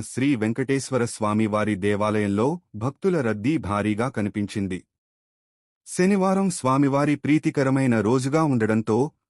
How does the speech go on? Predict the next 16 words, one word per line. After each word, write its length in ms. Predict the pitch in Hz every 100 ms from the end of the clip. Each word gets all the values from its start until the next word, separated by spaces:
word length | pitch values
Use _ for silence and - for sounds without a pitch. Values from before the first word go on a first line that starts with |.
| -
ఉదయం 380 | 139 147 202 190 120
వేకువజామున 680 | 170 175 151 131 139 151 160
సుప్రభాత 640 | 160 156 139 139 117 135 135 -
సేవ, 240 | 123 123 104 - _ _ -
తోమాల 380 | 131 139 131 113
సేవ, 340 | - 120 127 123 151 _ _ _
ఆరాధన, 540 | 120 127 135 127 107 107 104 - _ _
తీర్థప్రసాద 800 | 202 214 165 170 - 127 131 131 147 113
గోష్ఠి 380 | 135 143 - 151 151
అనంతరం 460 | 110 107 110 117 165 143
భక్తులకు 640 | 104 135 - 190 170 156 170 -
స్వామివారి 640 | - 156 180 160 151 151
దర్శనం 440 | 107 110 - 135 147
కల్పించారు. 640 | 110 101 110 104 113 92 - _ _ _ _ _ _ _ _ _ -
విశేష 400 | 117 127 196 196 202 110
అలంకారంలో 600 | 104 107 110 107 110 123